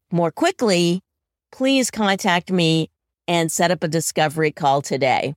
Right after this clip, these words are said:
All right, guys, this is so exciting. Thank you so much for joining me in season three. And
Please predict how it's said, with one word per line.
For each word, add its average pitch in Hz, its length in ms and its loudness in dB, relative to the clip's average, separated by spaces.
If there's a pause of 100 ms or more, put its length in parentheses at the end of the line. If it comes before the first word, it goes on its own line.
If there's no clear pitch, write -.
(340)
All 269 80 0
right, 294 160 0
guys, 165 500 0 (460)
this 233 160 -2
is 254 100 0
so 247 460 0
exciting. 165 760 0 (500)
Thank 277 240 0
you 311 120 2
so 233 240 0
much 214 180 0
for 208 140 -2
joining 170 440 0
me 170 200 2
in 160 180 -2
season 185 480 0
three. 160 480 0 (460)
And 190 480 0